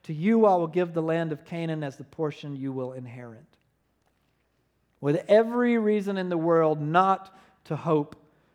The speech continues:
she sang, "He remembers his covenant forever, the promise he made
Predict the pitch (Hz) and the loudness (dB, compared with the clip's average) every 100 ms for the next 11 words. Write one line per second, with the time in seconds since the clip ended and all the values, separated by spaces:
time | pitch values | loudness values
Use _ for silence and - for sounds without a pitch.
0 | _ - 160 160 165 143 117 104 110 _ | _ -10 -10 -6 -4 -4 -6 -12 -20 _
1 | _ _ - 190 202 202 196 180 143 147 | _ _ -6 -2 0 0 -2 -4 -6 -2
2 | 165 170 165 165 143 - - 160 151 147 | -2 -2 -4 -6 -12 -14 -6 -6 -4 -8
3 | 139 - - 127 156 156 147 139 135 - | -10 -16 -16 -4 -2 -2 -2 -4 -8 -16
4 | _ - - - 170 170 160 - 147 135 | _ -20 -16 -6 -2 -2 -4 -6 -6 -6
5 | 120 117 113 | -6 -6 -8